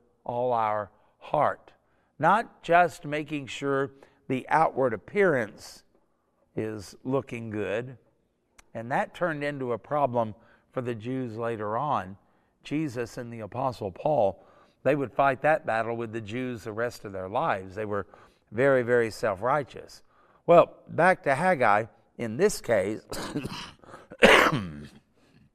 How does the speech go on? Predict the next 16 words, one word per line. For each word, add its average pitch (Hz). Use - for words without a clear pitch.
Israel 170
had 123
been 95
conquered, 190
overthrown, 139
and 123
exiled 113
for 101
seven 196
decades. 110
That's -
a 104
long 123
time, 117
isn't 98
it? 98